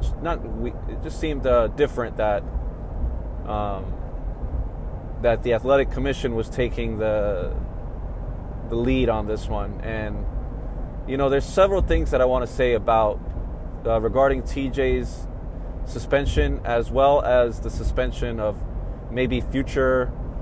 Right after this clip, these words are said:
U F C athletes. Um, it definitely seems that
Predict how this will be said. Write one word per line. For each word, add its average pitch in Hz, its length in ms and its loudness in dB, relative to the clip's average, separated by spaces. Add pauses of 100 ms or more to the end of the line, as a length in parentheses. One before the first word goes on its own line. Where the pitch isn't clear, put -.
(480)
U 127 160 4
F 131 100 4
C 131 220 -2
athletes. 131 760 -2 (1300)
Um, 123 380 2
it 151 220 4
definitely 196 400 2
seems 151 400 -2
that 123 320 6